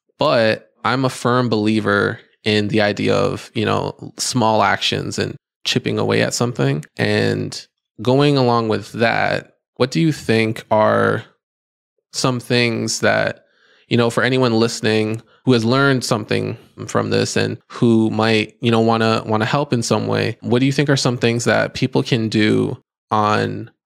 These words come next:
a micro level and a macro level? So,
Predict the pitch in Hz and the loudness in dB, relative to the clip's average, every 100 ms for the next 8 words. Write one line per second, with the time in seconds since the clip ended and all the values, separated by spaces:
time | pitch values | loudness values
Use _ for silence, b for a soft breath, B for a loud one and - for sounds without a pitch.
0 | _ _ - 110 107 113 - 120 117 120 | _ _ -2 0 0 0 0 0 2 0
1 | 117 117 - 107 104 104 101 - 98 101 | 0 -4 -2 -2 0 0 0 -2 -4 -4
2 | 95 98 101 - 107 104 117 | -4 -4 -4 -2 0 0 -4